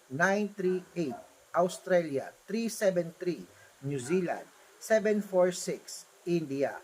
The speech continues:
five one four. Philippines, eight five zero. Thailand, six six nine. Taiwan, three five seven. Malaysia, seven three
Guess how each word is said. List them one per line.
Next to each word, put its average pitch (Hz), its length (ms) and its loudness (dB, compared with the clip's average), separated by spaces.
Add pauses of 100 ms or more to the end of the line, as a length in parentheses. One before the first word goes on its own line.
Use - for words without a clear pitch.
(340)
five 202 320 2
one 123 240 0
four. 147 480 -2 (480)
Philippines, 202 880 -4
eight 220 320 0
five 180 320 2
zero. 131 480 -4 (560)
Thailand, 160 640 0
six - 320 -8
six - 480 -4
nine. 131 560 -2 (560)
Taiwan, 160 720 2
three 233 320 -4
five 185 320 2
seven. 151 800 0 (720)
Malaysia, 175 720 4
seven 196 560 0
three 226 320 -4